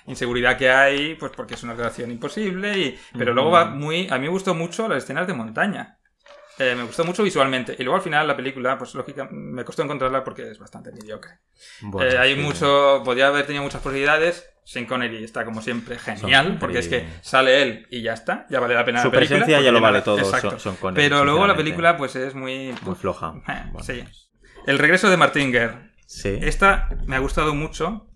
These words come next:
Speaker 1: Eh, Gerard Depardieu, eh, es genial, normalmente, siempre.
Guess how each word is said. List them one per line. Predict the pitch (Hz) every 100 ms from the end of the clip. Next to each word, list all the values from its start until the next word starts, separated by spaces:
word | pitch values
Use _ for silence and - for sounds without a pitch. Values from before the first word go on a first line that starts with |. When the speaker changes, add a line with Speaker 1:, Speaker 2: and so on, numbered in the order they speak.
| -
Speaker 1:
Eh, | 131 120 117
Gerard | 117 120
Depardieu, | 127 - 123 127 135 139 - _ _ _ _ _ _ -
eh, | 127 120 117 117 117
es | 120
genial, | 113 117 131 - _ _ _
normalmente, | - 117 113 113 110 -
siempre. | - 117 110 -